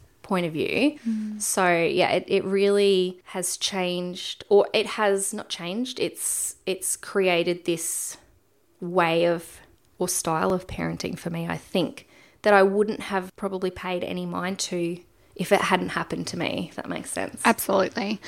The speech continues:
Speaker 2: Is, um, a real balance when it comes to disciplining a child and making sure that they,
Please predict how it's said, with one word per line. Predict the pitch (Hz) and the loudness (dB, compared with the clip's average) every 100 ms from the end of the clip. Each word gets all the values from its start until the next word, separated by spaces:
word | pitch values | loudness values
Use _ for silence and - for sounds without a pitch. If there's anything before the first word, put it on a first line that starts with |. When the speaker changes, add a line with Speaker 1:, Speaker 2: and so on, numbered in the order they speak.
| - 208 | 0 4
Speaker 2:
Is, | 202 196 - - | 4 4 -4 -2
um, | 202 202 202 - _ _ _ | -2 0 -2 -6 _ _ _
a | 214 | 2
real | 196 202 196 | 6 6 6
balance | - - 175 294 - - - | 4 2 6 4 4 -4 -2
when | 214 208 | -2 -2
it | - | -4
comes | 196 190 - - | -6 -6 -6 -8
to | - 196 190 196 - _ _ - | -4 -4 -4 -6 -10 _ _ -6
disciplining | 190 214 - - 202 190 190 | 0 0 0 0 0 2 2
a | 196 | 0
child | - 190 180 185 | 4 4 4 2
and | 196 190 | 0 -2
making | 196 202 208 | -2 -2 -2
sure | - - 214 | -2 -2 -2
that | 202 320 | -2 -2
they, | 220 | 6